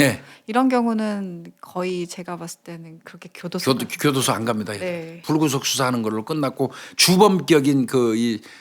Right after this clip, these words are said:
Speaker 1: 사설 도박, 인터넷 사설 도박하고 유흥업소 댕기면서 쓴 아이는 소년 교도소로 간다고 봐야 되고 얘들은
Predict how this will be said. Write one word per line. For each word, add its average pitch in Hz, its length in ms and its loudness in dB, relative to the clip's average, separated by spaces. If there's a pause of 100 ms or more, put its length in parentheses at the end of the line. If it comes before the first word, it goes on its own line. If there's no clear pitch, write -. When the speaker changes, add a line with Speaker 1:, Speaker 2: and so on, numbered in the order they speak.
Speaker 1:
사설 147 880 4
도박, 139 500 2
인터넷 131 360 2
사설 143 400 2
도박하고 120 640 0
유흥업소 135 460 2
댕기면서 110 400 -2
쓴 147 220 -2
아이는 120 380 0 (320)
소년 190 360 4
교도소로 120 340 0
간다고 117 400 -2
봐야 104 180 -4
되고 113 240 -2
얘들은 113 480 2